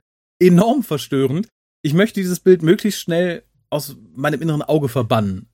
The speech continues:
Nein, Hartnell hatte Klamotten an, das ist ein Produktionsfehler, mehr nicht. Keiner der bisherigen Doktoren war nackig oder konnte sich nackig machen. Punkt.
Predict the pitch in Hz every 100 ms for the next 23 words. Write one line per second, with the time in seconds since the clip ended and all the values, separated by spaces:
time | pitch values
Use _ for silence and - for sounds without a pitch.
0 | - 131 160 127 135 165 165 151 151 147
1 | 143 147 165 135 135 147 127 135 123 156
2 | 151 139 131 135 135 127 - _ - 180
3 | 202 170 160 185 165 165 202 165 143 139
4 | 147 151 127 117 - _ _ 127 117 147
5 | 143 131 123 131 127 135 131 127 95 -
6 | _ 143 127 -